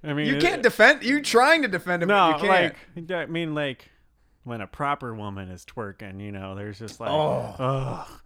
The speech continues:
Speaker 1: you know, there's just, like,
Speaker 2: There's
Speaker 1: cushion.
Speaker 2: something,
Speaker 1: Yeah, there's just, like, you are
Speaker 2: something right
Speaker 1: supple.
Speaker 2: about that. This
Speaker 1: You,
Speaker 2: is
Speaker 1: <laughs> you, you are breedable.
Speaker 2: Yes.
Speaker 1: But then when
Speaker 2: Shake
Speaker 1: it's
Speaker 2: it,
Speaker 1: like,
Speaker 2: baby.
Speaker 1: an eleven-year-old, you're just like, "Look what I can do."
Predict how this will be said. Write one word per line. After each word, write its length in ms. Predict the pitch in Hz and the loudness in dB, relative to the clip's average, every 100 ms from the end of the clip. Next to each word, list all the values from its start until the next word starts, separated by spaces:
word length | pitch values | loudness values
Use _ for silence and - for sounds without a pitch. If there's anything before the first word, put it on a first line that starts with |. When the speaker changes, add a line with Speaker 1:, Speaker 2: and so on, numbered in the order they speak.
| - - _ - | -20 -20 _ -14
Speaker 1:
you 100 | 123 | -10
know, 180 | 107 98 | -10 -8
there's 200 | 101 95 | -10 -14
just, 180 | 110 113 | -18 -16
like, 220 | 110 - | -18 -6
Speaker 2:
There's 140 | 147 139 | -6 -4
Speaker 1:
cushion. 120 | 135 | -4
Speaker 2:
something, 600 | 202 185 160 135 113 107 | -4 -4 -6 -6 -8 -10
Speaker 1:
Yeah, 440 | 139 127 113 95 101 123 | -8 -6 -4 -8 -12 -10
there's 180 | 117 | -10
just, 180 | 110 - | -10 -12
like, 340 | 127 110 110 - | -8 -8 -8 -10
you 140 | 127 165 | -4 -2
are 160 | 139 117 | 0 0
Speaker 2:
something 80 | 147 | 2
right 220 | 135 127 | 2 2
Speaker 1:
supple. 140 | 110 | -2
Speaker 2:
about 200 | 101 98 | -6 -6
that. 280 | 104 92 - | -8 -8 -10
This 140 | 151 151 | -8 -4
Speaker 1:
You, 140 | 156 | -4
Speaker 2:
is 180 | 147 135 | -4 -6
Speaker 1:
<laughs> 20 | |
you, 180 | 151 170 - 156 - - - - | -4 -4 -4 -8 -10 -20 -20 -8
you 220 | 147 190 | -2 0
are 100 | 156 | 0
breedable. 680 | 131 147 147 127 101 92 95 - - | -2 -2 -2 -2 -6 -10 -12 -20 -12
Speaker 2:
Yes. 240 | 107 101 | -6 -2
Speaker 1:
But 200 | 127 117 | -4 -4
then 220 | 123 120 | -8 -8
when 160 | 110 107 | -8 -8
Speaker 2:
Shake 80 | 104 | -8
Speaker 1:
it's 100 | 175 | -6
Speaker 2:
it, 40 | |
Speaker 1:
like, 340 | 120 107 104 - _ - | -6 -6 -8 -20 _ -14
Speaker 2:
baby. 340 | 92 82 - _ _ 117 | -14 -14 -20 _ _ -12
Speaker 1:
an 100 | 107 | -6
eleven-year-old, 800 | 131 139 117 107 98 92 95 107 | -4 -4 -6 -6 -6 -6 -8 -10
you're 140 | 101 | -10
just 240 | 104 98 | -10 -12
like, 260 | 117 104 101 _ _ - | -10 -10 -12 _ _ -4
"Look 140 | 440 | -2
what 100 | 480 | 0
I 100 | 494 | -2
can 120 | 494 320 | -2 -4
do." 160 | 262 | -4